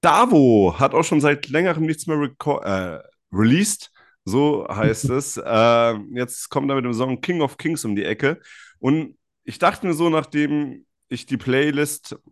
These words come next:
Speaker 1: äh, apropos Playlist.
Speaker 2: Tja, diese Playlist mit dem orangenen Cover, Bruder.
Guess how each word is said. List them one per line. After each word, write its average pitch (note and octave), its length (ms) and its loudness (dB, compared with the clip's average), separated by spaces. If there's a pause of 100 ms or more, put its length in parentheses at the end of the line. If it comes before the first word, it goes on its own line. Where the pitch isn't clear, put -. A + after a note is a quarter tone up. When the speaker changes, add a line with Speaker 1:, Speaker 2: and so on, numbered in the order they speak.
(360)
Speaker 1:
äh, E2 80 -8
apropos F#2 600 -6
Playlist. - 640 -6 (1500)
Speaker 2:
Tja, F2 480 0 (540)
diese F2+ 380 0
Playlist G2 520 2
mit F#2+ 160 -2
dem F#2 140 0
orangenen F2 640 -2
Cover, D3 520 4
Bruder. C3 920 6